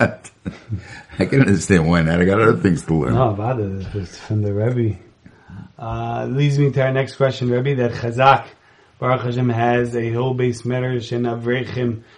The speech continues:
Speaker 2: that are involved in our e-, outreach work with public school students. Uh, and the question pops up many times, what is the proper balance of investing time learning in Koil to investing time in Kiruv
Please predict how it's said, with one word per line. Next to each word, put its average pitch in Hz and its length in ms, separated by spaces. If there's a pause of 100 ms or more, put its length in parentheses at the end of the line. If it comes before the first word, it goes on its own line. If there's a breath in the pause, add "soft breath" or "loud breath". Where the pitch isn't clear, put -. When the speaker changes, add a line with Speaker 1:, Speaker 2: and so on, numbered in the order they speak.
(160 loud breath)
Speaker 2:
that 120 100
are 127 80
involved 135 360
in 131 60
our 127 220
e-, 139 340 (200)
outreach 143 580 (100)
work 131 420
with 123 200
public 135 220
school 120 180
students. 120 520 (440 loud breath)
Uh, 120 280
and 127 120
the 127 80
question 151 380
pops 135 260
up 147 120
many 143 180
times, 143 300
what 165 240
is 185 100
the 156 100
proper 165 480
balance 143 480
of 131 100
investing 135 520
time 135 300
learning 139 260
in 123 180
Koil 185 480 (360 loud breath)
to 135 80
investing 143 480
time 139 280
in 120 140
Kiruv 180 500